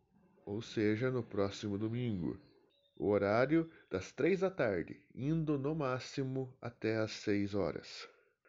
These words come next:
Local: Rua Generoso Marques, trezentos e sessenta e seis,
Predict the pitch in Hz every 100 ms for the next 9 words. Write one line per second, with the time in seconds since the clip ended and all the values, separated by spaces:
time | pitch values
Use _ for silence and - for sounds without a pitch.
0 | _ _ - 113 160 165 123 120 120 120
1 | - _ _ 101 135 139 113 120 113 101
2 | 143 160 156 120 107 107 - - - -
3 | 107 98 101 135 143 143 143 143 135 151
4 | 151 147 - 107 107 -